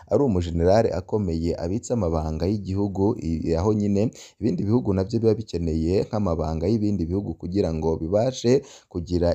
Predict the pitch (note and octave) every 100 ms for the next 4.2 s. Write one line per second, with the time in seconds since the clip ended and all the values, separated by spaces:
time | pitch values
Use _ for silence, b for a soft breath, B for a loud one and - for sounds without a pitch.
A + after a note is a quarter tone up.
0 | - A2+ A2+ A#2 E2+ - F#2 G#2 A#2+ F2+
1 | G#2 A2 E2+ D#2+ E2 D#2+ E2 E2 A#2 B2
2 | - E2+ G#2 - A2 G#2 A2 G2+ G2 F#2+
3 | E2 D#2+ G#2 G#2+ G2+ G2 F#2+ E2 - D#2+
4 | D#2